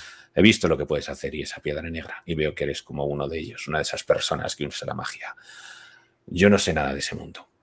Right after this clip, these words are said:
No, yo estoy metido aquí por la egiptología, pero parece ser que la egiptología está mezclado con ese mundo. Beder y yo hemos saqueado la antecámara de Tutankamón. Resulta que esto,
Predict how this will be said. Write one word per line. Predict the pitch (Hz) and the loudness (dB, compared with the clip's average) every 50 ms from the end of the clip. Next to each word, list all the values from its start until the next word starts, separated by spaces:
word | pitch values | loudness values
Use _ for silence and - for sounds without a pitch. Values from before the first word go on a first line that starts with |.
| _ | _
No, | - - 82 82 82 82 85 82 80 76 73 73 76 65 | -10 -8 -4 -2 0 2 2 2 2 2 0 -2 -4 -2
yo | - 85 | -2 -2
estoy | 82 - - 78 | -2 -2 -4 -4
metido | 71 69 - 76 - | -4 -4 -6 -6 -6
aquí | - - 90 | -4 -4 -6
por | - - 76 | -4 -4 -4
la | 80 82 | -4 -4
egiptología, | - - - - - - - - - - 82 - 87 87 - _ _ _ _ _ _ _ _ _ _ _ _ | -4 -6 -8 -8 -8 -10 -8 -4 -2 0 0 0 0 -4 -8 _ _ _ _ _ _ _ _ _ _ _ _
pero | - 73 73 - | -4 -4 -2 0
parece | - - - - | -2 -2 -2 0
ser | - - - - | -2 -2 -2 -2
que | - - | -6 -6
la | - - | -4 -4
egiptología | - - - - - - - - - - - - | -6 -8 -8 -8 -8 -8 -8 -4 -2 -2 -2 -2
está | - - 69 | -2 -6 -8
mezclado | 71 - - - 76 71 - - - | -8 -8 -6 -6 -4 -4 -4 -6 -6
con | - - - | -8 -8 -6
ese | - - - | -6 -6 -6
mundo. | 80 85 80 73 - - - - - _ _ _ - - - - - - - - - - - - _ _ _ _ _ _ _ - | -6 -8 -8 -10 -12 -16 -18 -18 -18 _ _ _ -20 -20 -20 -20 -20 -20 -20 -20 -20 -20 -20 -20 _ _ _ _ _ _ _ 0
Beder | 85 80 82 78 78 73 71 69 67 67 - - - - - _ | 4 4 6 6 6 2 2 2 -2 -4 -8 -10 -12 -14 -10 _
y | 73 71 | -8 -6
yo | 73 73 71 71 67 78 - - - | -2 0 0 0 0 -2 -6 -10 -12
hemos | 71 71 76 76 - | -10 -10 -6 -4 -2
saqueado | - - - 71 - - - 69 71 71 78 76 71 - - - _ _ _ _ | -2 -2 -2 -4 -4 -2 -4 -4 -4 -4 -6 -8 -8 -8 -12 -20 _ _ _ _
la | - 73 71 | -8 -6 -6
antecámara | 67 - - 71 - 73 71 67 65 - 69 | -8 -10 -10 -6 -4 -4 -4 -4 -4 -6 -8
de | 71 - - - - - - - _ _ _ _ | -8 -8 -10 -10 -10 -12 -14 -18 _ _ _ _
Tutankamón. | - - - - 73 71 - - - 76 - - - - _ _ _ _ - - | -10 -6 -6 -4 -6 -6 -8 -8 -8 -10 -10 -12 -16 -20 _ _ _ _ -14 -8
Resulta | 80 - - 76 - 92 78 - - - - | -6 -6 -4 -2 -2 -2 -2 -2 -6 -8 -6
que | - - - - - - - - - | -4 -6 -6 -6 -6 -10 -12 -16 -10
esto, | _ - - - - - - - 50 - - - | _ -6 -6 -6 -4 -4 -4 -2 -2 -4 -6 -10